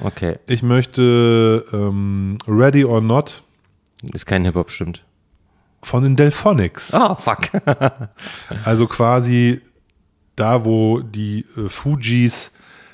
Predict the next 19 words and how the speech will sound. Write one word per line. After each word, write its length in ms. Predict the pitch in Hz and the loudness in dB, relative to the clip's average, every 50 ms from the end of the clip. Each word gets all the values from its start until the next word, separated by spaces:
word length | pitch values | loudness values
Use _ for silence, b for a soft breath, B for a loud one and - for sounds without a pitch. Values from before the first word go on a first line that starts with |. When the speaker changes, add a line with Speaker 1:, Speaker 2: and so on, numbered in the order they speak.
| b b _ - - | b b _ -6 0
Speaker 2:
den, 640 | 107 107 107 107 107 104 104 104 104 104 101 104 110 | 2 4 4 4 4 2 0 0 0 0 0 -2 -2
äh, 560 | 120 113 104 101 101 98 98 98 98 95 95 | -2 -2 -2 0 0 2 2 2 2 0 0
den 420 | 90 85 - 98 98 95 95 95 92 | -2 -2 -2 -2 -2 -2 -2 -4 -4
Refrain 380 | 92 98 - - - 127 120 | -4 -4 -4 0 0 0 2
geklaut 460 | 117 110 95 - - 113 110 110 - - | 2 0 -2 0 0 0 0 0 0 -2
haben, 380 | 92 85 85 85 98 117 131 - _ _ b b b b b b b b b b b b _ - | -2 -2 -2 -2 -4 -6 -8 -10 _ _ b b b b b b b b b b b b _ -10
äh, 240 | 107 95 95 101 104 | -6 -6 -6 -6 -6
von 320 | - - - 95 95 92 | -8 -8 -8 -6 -6 -4
denen, 280 | 90 95 95 95 95 92 | -4 -4 -4 -4 -4 -6
die 80 | 95 | -6
das 200 | 90 92 90 - | -6 -8 -8 -10
gemacht 340 | - 98 92 107 - - - | -8 -6 -6 -6 -6 -6 -6
haben. 140 | 110 98 95 | -6 -6 -6
Ich 80 | 92 - | -6 -10
schick's 220 | - - - - | -12 -16 -18 -10
dir 100 | - 101 | -8 -8
jetzt 160 | 92 90 - | -8 -8 -8
eben 160 | - 92 87 | -12 -12 -10
rüber, 360 | 90 92 101 104 101 101 98 | -6 -6 -4 -4 -4 -6 -8